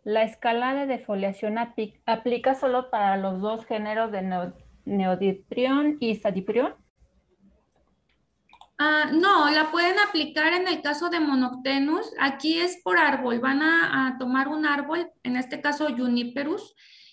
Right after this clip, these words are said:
Speaker 2: y, eh, pueden evaluar qué porcentaje de, del árbol está afectado y ya le pueden dar ustedes un grado de defoliación.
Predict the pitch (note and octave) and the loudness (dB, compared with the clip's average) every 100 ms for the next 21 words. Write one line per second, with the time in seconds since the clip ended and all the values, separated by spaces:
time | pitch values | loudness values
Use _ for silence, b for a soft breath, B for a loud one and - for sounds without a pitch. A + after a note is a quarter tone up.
0 | B - D4 D#4 E4 D#4+ C4+ C4 B3+ C#4 | B 0 4 4 4 2 2 0 0 0
1 | D4+ D#4+ D4 C4+ C#4 C#4 C#4 D4 D4+ E4 | 2 0 2 2 4 2 0 -6 -4 -4
2 | D#4+ D4+ C4 - C4+ C#4 D4+ C#4+ C4+ A#3 | 0 2 2 2 0 2 0 0 0 0
3 | A#3 A#3 A#3+ A#3 A#3 A#3+ C4 D4 D4 B3+ | 0 0 2 2 4 4 4 -2 -4 -4
4 | - B3 B3+ C4+ D4 - C#4 C4+ D4 F#4+ | -2 0 0 0 -6 -2 0 2 0 -6
5 | - _ _ b b b _ C4 C4 C4 | -12 _ _ b b b _ 2 6 6
6 | B3 C4 C4 C4+ C#4 C#4 C4+ C4 C4 C4 | 4 4 4 4 0 2 2 2 0 -2
7 | C4+ B3 B3+ C4 C4 B3 B3 A#3+ A#3+ A#3 | -2 0 0 -2 -4 -2 -2 -2 0 0
8 | A#3 A#3 A#3 A#3 A#3+ B3 B3 - E4+ | 2 0 0 -2 -2 -2 -4 -2 -4